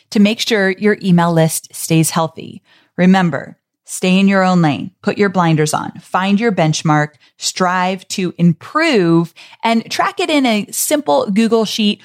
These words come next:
so that you have all the information in one place. Again, pay attention to your open rate, click-through rate, conversion rate, and your unsubscribe rate. If you take note of these and use the strategies I mentioned to improve each metric,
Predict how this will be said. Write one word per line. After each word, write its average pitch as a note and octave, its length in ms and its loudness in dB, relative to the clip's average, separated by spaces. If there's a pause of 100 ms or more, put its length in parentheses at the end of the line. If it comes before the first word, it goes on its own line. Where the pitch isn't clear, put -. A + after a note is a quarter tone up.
(140)
so - 140 -2
that E3 180 2
you F3 80 0
have D#3+ 260 0
all G3 300 2
the A3 140 -6
information D#3+ 840 -4
in D3 80 -2
one C#3+ 220 0
place. - 580 -8 (520)
Again, G3 440 0
pay G#3 220 0
attention G3+ 380 2
to G3 120 -2
your F#3 240 0
open G3 340 2
rate, C3+ 320 -2 (200)
click-through F3+ 500 -2
rate, C#3 320 -6 (140)
conversion G#3 520 2
rate, G3+ 320 -2 (300)
and G#3+ 480 2
your G3+ 160 2
unsubscribe D#3+ 720 -2
rate. C3+ 300 -4 (320)
If G3+ 140 2
you A3+ 80 2
take D4 240 -2
note A#3 240 2
of A#3 100 2
these A3+ 300 2
and F#3+ 160 6
use G3+ 160 2
the A3+ 80 0
strategies F#3+ 580 0
I G#3 80 2
mentioned F3+ 400 2
to G3+ 120 2
improve F#3 500 2
each F#3 320 2
metric, F#3+ 560 0